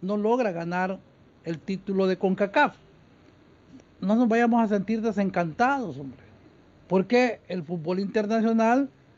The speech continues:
también se prepara para competir en contra de Honduras. Y si no podemos vencerlos, es porque no tenemos un buen nivel competitivo. Pero no nos vayamos a sentir molestos ni agobiados,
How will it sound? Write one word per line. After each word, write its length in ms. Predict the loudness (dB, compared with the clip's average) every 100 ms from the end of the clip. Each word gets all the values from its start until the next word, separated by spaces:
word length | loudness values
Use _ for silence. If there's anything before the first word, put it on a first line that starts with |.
| _ _
también 320 | -4 -2 -2
se 120 | 0
prepara 560 | 0 0 2 2 2 0
para 220 | 0 0
competir 460 | -2 -6 -6 -4 -4
en 100 | -2
contra 340 | -2 0 0
de 80 | 0
Honduras. 640 | -2 -2 0 0 -2 -14 -20 -20 -20 -20 -20 -20 -14
Y 120 | -4 0
si 160 | 2
no 200 | 4 4
podemos 580 | 6 6 6 4 2 -4 -18 -12
vencerlos, 920 | -6 -6 -2 0 0 -4 -8 -10 -16 -20 _ _ -12
es 100 | -4
porque 260 | -2 -2
no 160 | -2 -2
tenemos 360 | -2 0 2
un 120 | 2 2
buen 200 | 2 2
nivel 300 | 2 2 2
competitivo. 840 | -2 -2 -6 -6 -4 0 0 -4 -12 -20 -20 -20 -20 -20 -2
Pero 180 | 2 4
no 100 | 4
nos 140 | 6
vayamos 320 | 6 6 6
a 140 | 4 4
sentir 340 | 0 0 0
molestos 680 | 0 2 2 0 0 0 0
ni 140 | -2
agobiados, 800 | -2 0 0 2 2 4 2 0